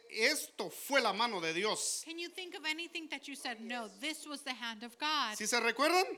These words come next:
Speaker 2: Do you remember?
Speaker 1: Si Dios lo hizo una vez,
Speaker 2: If God did it once,
Speaker 1: lo hará otra vez.
Speaker 2: he'll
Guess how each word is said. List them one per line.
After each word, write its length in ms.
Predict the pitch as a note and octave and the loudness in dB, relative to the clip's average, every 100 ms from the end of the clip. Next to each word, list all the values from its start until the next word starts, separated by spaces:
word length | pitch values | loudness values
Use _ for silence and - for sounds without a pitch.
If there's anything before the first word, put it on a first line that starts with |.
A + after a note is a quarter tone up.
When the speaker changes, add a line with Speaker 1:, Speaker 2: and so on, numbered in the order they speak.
| - | -10
Speaker 2:
Do 60 | D4 | -4
you 140 | E4 | 0
remember? 600 | F4 F4 F#4+ E4+ C4 G#3+ E4 D#4+ - _ _ _ | 0 0 0 0 -2 -4 -10 -18 -20 _ _ _
Speaker 1:
Si 360 | - - A3+ G#3+ | 0 4 6 6
Dios 580 | G#3+ D#4 F4+ E4 - - | 6 6 6 4 0 -2
lo 280 | G3+ G3+ G#3 | 0 2 4
hizo 320 | C4 C#4 - | 2 0 0
una 340 | F#3+ G3+ G3 F3 | -2 0 2 4
vez, 500 | C4 C5+ - - - | 4 2 2 0 0
Speaker 2:
If 200 | C#4+ B3+ | -6 0
God 300 | D4+ D4 C#4+ | 4 4 4
did 140 | D4+ C4+ | 0 -2
it 140 | A3+ A#3+ | -2 2
once, 680 | E4+ G4+ G4+ - - - - - | 2 2 -4 -10 -10 -12 -16 -8
Speaker 1:
lo 160 | C3 | -2
hará 240 | C#3 C3+ C#3+ | 2 2 2
otra 300 | C#3 C#3 A2+ | 0 -4 -6
vez. 240 | A2 - | -4 -2
Speaker 2:
he'll 140 | C#4+ | 0